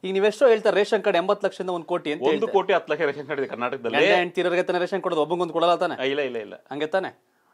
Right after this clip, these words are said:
Speaker 1: ಹಂಗ್ ಕೊಟ್ಟಾಗ ನಿಮ್ಗೆ
Speaker 2: ಹ್ಮ್.
Speaker 1: ಒಂದು ಕೋಟಿ
Speaker 2: ಹ್ಮ್. ಒಂದು ಕೋಟಿ
Speaker 1: ಇಂಟು
Speaker 2: ಅನ್ಕೊಳ್ಳಿ.
Speaker 1: ಎರಡ್ ಸಾವಿರ,
Speaker 2: ಹ್ಮ್.
Speaker 1: ಎಷ್ಟಾಯ್ತು?
Speaker 2: ಇಪ್ಪತ್ತು ಸಾವಿರ ಆಯ್ತಾ, ಎರಡ್ ಸಾವಿರ ಆಯ್ತಾ? ಇಪ್ಪತ್ತು ಸಾವಿರ.
Speaker 1: ಫೈನಾನ್ಸ್ ಲೆಕ್ಕಾಚಾರ.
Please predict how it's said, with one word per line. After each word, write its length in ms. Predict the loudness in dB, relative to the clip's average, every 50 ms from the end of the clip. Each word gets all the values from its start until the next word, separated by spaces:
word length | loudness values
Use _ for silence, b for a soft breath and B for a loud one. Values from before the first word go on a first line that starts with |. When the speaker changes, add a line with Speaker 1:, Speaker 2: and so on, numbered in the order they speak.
| _ -14
Speaker 1:
ಹಂಗ್ 140 | -14 -8
ಕೊಟ್ಟಾಗ 380 | -6 -8 -6 -2 -2 -2 0 -2
ನಿಮ್ಗೆ 320 | -6 -8 -10 -14 -14 -14
Speaker 2:
ಹ್ಮ್. 120 | -16 -10 -8
Speaker 1:
ಒಂದು 300 | -6 -6 0 0 0 0
ಕೋಟಿ 480 | 0 -2 -4 -4 -4 -6 -10 -10 -12 _ _ _ -12
Speaker 2:
ಹ್ಮ್. 300 | -12 -12 -12 -14 -18 -20 _ _
ಒಂದು 180 | -8 -8 -6 0
ಕೋಟಿ 120 | 2 4
Speaker 1:
ಇಂಟು 80 | 4 4
Speaker 2:
ಅನ್ಕೊಳ್ಳಿ. 320 | 2 0 0 2 2 2
Speaker 1:
ಎರಡ್ 160 | 2 2 2 2
ಸಾವಿರ, 280 | 2 2 4 4 2
Speaker 2:
ಹ್ಮ್. 460 | 0 -6 -12 _ _ -10 -10 -8 -8
Speaker 1:
ಎಷ್ಟಾಯ್ತು? 520 | -8 -4 -2 -2 -2 -2 -6 -14 -18 _ _ _ _ _ _ _ _ _ _ _ _ _ _ _ _ -10
Speaker 2:
ಇಪ್ಪತ್ತು 200 | -6 -6 -4 -2
ಸಾವಿರ 140 | -2 -2
ಆಯ್ತಾ, 140 | -2 -2 -2
ಎರಡ್ 120 | -4 -4 -2
ಸಾವಿರ 140 | -4 -4
ಆಯ್ತಾ? 240 | -4 -6 -6 -8 -10 -10 _ -16
ಇಪ್ಪತ್ತು 240 | -12 -8 -8 -8 -8
ಸಾವಿರ. 180 | -8 -10 -10 -14 -16 _ _ _ _ _ _ _ _ _ _ _ _ _ _ _ _ _ _ _ _ _ _ _ _ _ _ _ _ _ _ _ _ _ _ _ _ _ _ _ _ _ _ _ _ _ _ _ _ _
Speaker 1:
ಫೈನಾನ್ಸ್ 300 | -8 -8 -8 -8 -10 -12
ಲೆಕ್ಕಾಚಾರ. 340 | -14 -14 -14 -16 -16 -20